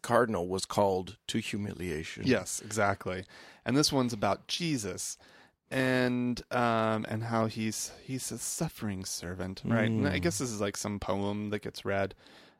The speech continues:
Speaker 2: um, from the po-, prophet Isaiah every, um, every year at,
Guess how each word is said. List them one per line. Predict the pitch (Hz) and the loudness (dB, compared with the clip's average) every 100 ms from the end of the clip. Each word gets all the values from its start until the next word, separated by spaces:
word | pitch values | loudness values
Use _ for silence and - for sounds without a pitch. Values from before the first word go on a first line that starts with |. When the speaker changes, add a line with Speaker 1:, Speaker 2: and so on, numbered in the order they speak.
| - | -6
Speaker 2:
um, | 107 104 101 98 98 98 | -2 0 0 0 -2 -4
from | - 104 | -4 -6
the | 104 | -4
po-, | 101 98 - - | -2 -2 -4 -6
prophet | 104 98 98 | -4 -4 -4
Isaiah | 95 92 95 98 95 101 | -4 -4 -2 0 0 -2
every, | 98 98 98 98 _ - _ _ _ - | -4 -6 -6 -8 _ -20 _ _ _ -6
um, | 98 95 92 90 92 95 92 - - - - _ _ - | -2 -2 -2 -4 -6 -10 -12 -20 -20 -20 -20 _ _ -10
every | - 101 | -8 -8
year | 90 87 90 87 | -6 -4 -2 0
at, | 95 | 0